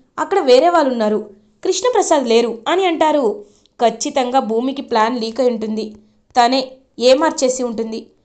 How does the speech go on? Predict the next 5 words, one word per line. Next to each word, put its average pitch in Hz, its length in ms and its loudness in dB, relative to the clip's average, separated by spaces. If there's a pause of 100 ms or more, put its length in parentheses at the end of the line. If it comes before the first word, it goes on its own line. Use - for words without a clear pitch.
(220)
మీరేమీ 220 360 -2
కంగారు 226 360 0
పడకండి. 202 520 -6 (560)
ఎలా 208 320 4
అయినా 233 600 0